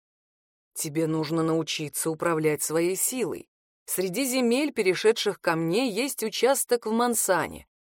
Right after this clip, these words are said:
Можно съездить туда, поговорить со жрецами, узнать побольше о нейритах». «Скажи, каким тебе видится моё будущее здесь?»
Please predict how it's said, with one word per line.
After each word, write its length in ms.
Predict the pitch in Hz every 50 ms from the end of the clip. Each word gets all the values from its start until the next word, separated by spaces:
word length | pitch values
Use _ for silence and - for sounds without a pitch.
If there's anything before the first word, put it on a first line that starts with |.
| _ -
Можно 360 | 151 151 151 151 143 156 156
съездить 520 | 151 - - 170 160 151 143 160 160 _
туда, 400 | - 160 147 139 151 135 147 185
поговорить 580 | - - 165 151 151 151 156 151 151 175 180 -
со 140 | - - 156
жрецами, 800 | 151 156 156 160 156 - - - 139 135 147 165 170 156 - _ _ _ _ _ _ -
узнать 420 | - 165 156 165 202 254 262 - -
побольше 540 | 185 170 156 151 160 202 240 - - -
о 80 | 170 156
нейритах». 720 | 160 156 156 156 151 143 147 175 214 - 226 185 - - - _ _ _ _ _ _ _ _ _ _ _ _ _
«Скажи, 540 | - - - - 254 247 233 233 262 240 185 _ _ _ _ _ _ _ _ _ _ _ _ _ _ _
каким 420 | - 220 208 - - 330 359 339
тебе 260 | - - 220 196 226 202
видится 460 | 196 240 190 208 196 - - 214 208
моё 260 | 208 208 214 214 214
будущее 640 | 196 214 262 240 190 208 202 - - 202 208 208
здесь?» 500 | 196 185 180 208 233 202 170 - - -